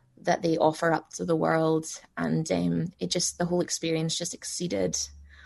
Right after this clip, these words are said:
my wildest expectations. Um, I would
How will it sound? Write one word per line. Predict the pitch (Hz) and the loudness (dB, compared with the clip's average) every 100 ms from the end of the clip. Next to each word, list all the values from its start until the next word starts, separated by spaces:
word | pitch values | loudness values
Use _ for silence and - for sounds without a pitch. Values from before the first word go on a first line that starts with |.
| - _ - | -20 _ 2
my | 170 175 | 8 10
wildest | 165 160 160 180 175 | 10 10 8 6 0
expectations. | 165 - - - - - 160 - 175 180 - - | -2 -2 -4 -4 -2 -2 0 0 0 0 -4 -6
Um, | 175 160 - | -2 -2 2
I | 175 175 | 2 2
would | 170 165 170 165 | 2 0 0 0